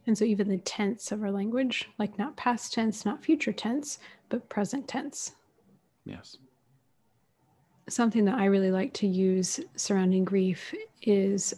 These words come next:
Speaker 1: our felt sense or our feeling within our bodies.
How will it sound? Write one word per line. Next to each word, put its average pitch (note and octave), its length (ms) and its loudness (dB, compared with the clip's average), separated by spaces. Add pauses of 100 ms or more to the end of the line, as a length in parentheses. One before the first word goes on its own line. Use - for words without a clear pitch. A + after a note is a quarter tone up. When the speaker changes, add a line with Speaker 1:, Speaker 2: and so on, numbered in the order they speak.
(440)
Speaker 1:
our G#3+ 140 0
felt G3+ 400 0
sense - 600 -2 (760)
or G#3 140 4
our F#3+ 180 0
feeling F#3 800 2 (180)
within F#3 320 2
our F#3 120 2
bodies. G3 540 -4